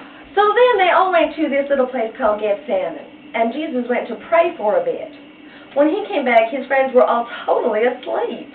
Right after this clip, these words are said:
So Jesus was like, Come on. You couldn't even stay awake for a little bit?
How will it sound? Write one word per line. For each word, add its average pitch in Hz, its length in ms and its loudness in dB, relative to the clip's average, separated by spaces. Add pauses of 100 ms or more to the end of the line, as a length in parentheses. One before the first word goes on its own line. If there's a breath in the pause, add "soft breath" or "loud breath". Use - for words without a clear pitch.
(480 loud breath)
So 254 160 4
Jesus 254 360 -4
was 208 220 4
like, 247 400 -2 (2250)
Come - 180 0
on. - 320 -2 (880 loud breath)
You 480 200 2
couldn't 466 340 2 (120)
even 330 320 -12
stay 370 260 0
awake 254 480 2
for 254 160 2
a 220 140 4
little 285 340 0
bit? 147 440 -4